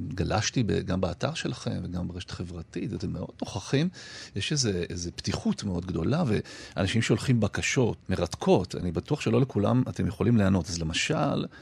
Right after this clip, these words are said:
ראיתי שביקשו מכם להחליף את המינוח כלים חד פעמיים.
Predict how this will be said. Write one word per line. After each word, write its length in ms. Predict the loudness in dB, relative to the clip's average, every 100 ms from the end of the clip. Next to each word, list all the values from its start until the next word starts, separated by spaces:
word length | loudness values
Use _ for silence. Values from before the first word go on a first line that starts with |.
| -4
ראיתי 440 | -2 0 0 0 -2
שביקשו 1080 | 2 4 6 6 4 2 -6 -6 -4 0
מכם 340 | 2 2 0 0
להחליף 800 | 0 -2 0 -2 2 2 0 -8 -8
את 100 | -2
המינוח 380 | 0 4 2 0
כלים 360 | -4 0 2
חד 300 | 2 2 2
פעמיים. 540 | 4 2 2 0 0